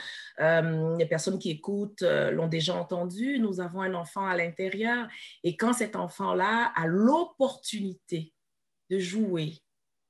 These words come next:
ok, l'adulte en nous donne quelquefois une petite fenêtre à l'enfant de jouer. Et cet enfant va lui montrer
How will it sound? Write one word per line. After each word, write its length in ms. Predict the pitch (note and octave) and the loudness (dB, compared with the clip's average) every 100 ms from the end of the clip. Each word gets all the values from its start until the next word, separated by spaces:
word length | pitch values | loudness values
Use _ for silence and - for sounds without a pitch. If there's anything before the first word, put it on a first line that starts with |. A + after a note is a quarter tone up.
| _ - | _ -14
ok, 160 | E3+ - | -8 0
l'adulte 580 | F#3+ G#3 G3+ C4 D4+ A3+ | 2 2 2 2 2 0
en 120 | F#3+ | 0
nous 480 | F#3 A3 B3+ C#4 - _ _ _ _ | 0 0 0 -4 -10 _ _ _ _
donne 320 | F3 B3 C#4 | 4 4 4
quelquefois 400 | A3 A3 - B3 | 0 -4 0 2
une 120 | A3+ | 2
petite 260 | C#4+ D4 - | -2 -6 -2
fenêtre 440 | A#3+ G#3+ G#3 G3+ | 0 2 0 -4
à 60 | E3+ | -6
l'enfant 480 | E3 D#3+ - F3+ - _ _ _ _ - | -6 -8 -10 -10 -12 _ _ _ _ -2
de 60 | A3 | 0
jouer. 460 | G3 G3 F3+ - - _ _ _ _ _ - | 0 0 0 -2 -10 _ _ _ _ _ -2
Et 40 | |
cet 200 | A3 C#4+ | 0 2
enfant 300 | C#4 - D#4+ | 0 0 0
va 120 | C4 | 2
lui 160 | A3 A3+ | 6 8
montrer 800 | A3 B3 E4 E4 - - F3 | 8 8 4 -2 -10 -8 -8